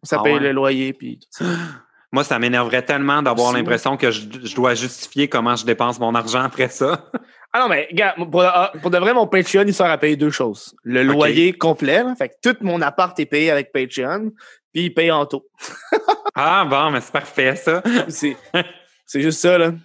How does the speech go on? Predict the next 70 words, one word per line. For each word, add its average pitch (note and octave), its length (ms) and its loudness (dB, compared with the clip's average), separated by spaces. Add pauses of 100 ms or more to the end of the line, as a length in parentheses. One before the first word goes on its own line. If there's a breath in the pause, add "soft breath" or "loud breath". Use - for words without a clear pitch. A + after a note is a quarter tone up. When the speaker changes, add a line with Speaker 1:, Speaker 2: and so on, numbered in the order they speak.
Speaker 1:
Puis C#3 80 -2
Speaker 2:
Parce D#3 100 2
Speaker 1:
le F#3+ 60 4
monde G#3 100 4
Speaker 2:
que, G3 60 4
Speaker 1:
le F3+ 40 2
Speaker 2:
tu E3 40 -4
sais, - 60 -4
moi, E3+ 40 4
Speaker 1:
sait, F3+ 80 2
là. C#3 60 4
Speaker 2:
j'aurais, C3 220 2
tu C3 80 -12
sais, D#3 80 2
mettons, D3 280 0
je C#3 60 -10
décide C#3 360 -2
que, A#2 240 0
ah, B3+ 320 0
je F3 60 -6
m'en C#3+ 140 0
vais, D3 400 0
je - 40 -10
sais C#3 80 -6
pas, C#3+ 200 -2
à A#2 100 0
Las F3 280 0
Vegas. F#3 600 0
Puis A2 100 -8 (580 loud breath)
là, C3+ 80 2
j'aurais B2+ 240 0
l'impression B2+ 360 0
que C#3 100 0
tous C3+ 140 -2
mes C3+ 160 -2
petits B2 200 -12
Patreons, B2+ 520 0
ils C3 60 -4
seraient A#2 160 -4
comme, B2 200 -2
ouais, C#3 280 0
on G#3+ 120 2
voit E3+ 120 2
qu'est-ce D#3+ 200 -2
que D#3+ 60 -2
tu D3+ 140 -8
fais E3 80 -2
avec D#3+ 240 0
l'argent D3 340 -2
qu'on D3 160 -4
t'envoie. C#3 500 -2
Speaker 1:
Non, G3 180 0
Speaker 2:
mais B2+ 320 0
Speaker 1:
mais, C3 140 -14 (580)
tu F#3+ 160 6
sais, - 400 -10 (480)
c'est, B2 60 -4
euh, C3+ 180 0
moi, F#3+ 100 2
je G#3+ 80 -2
pense D#3 180 0
pas G3+ 100 0
qu'ils - 100 -12
penseraient D#3+ 260 -2
ça, G#3 120 2
ils E3+ 220 -2
payent F3 320 2
pour C3 140 -6
des A#2+ 120 -4
shit. - 380 -6